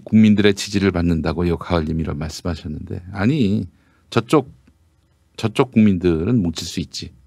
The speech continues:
"야, 윤석열이가 제대로 싸운다. 제대로 밟는다." 어? 지금 문재인 대통령을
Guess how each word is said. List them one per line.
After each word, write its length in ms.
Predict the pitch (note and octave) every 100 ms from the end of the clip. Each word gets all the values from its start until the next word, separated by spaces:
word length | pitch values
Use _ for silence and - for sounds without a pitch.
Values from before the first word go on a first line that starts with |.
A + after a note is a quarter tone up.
| -
"야, 260 | G#2 G2 G2+
윤석열이가 720 | G2 F#2 F#2+ F2+ F2 E2 F#2+
제대로 340 | - F2+ G2
싸운다. 680 | G2 A2 A#2+ B2 G2 G2+ G2+ _ _ _ _ _ _
제대로 340 | - G#2+ A2+
밟는다." 640 | B2 F#2 E2 D2 - - _ _
어? 200 | G#2 B2 B2+ _ _ _ _
지금 320 | D3+ D#3 G#2 -
문재인 340 | D3+ D3+ E3 D3+
대통령을 800 | C#3+ C3 C#3+ B2+ B2 C#3 F2+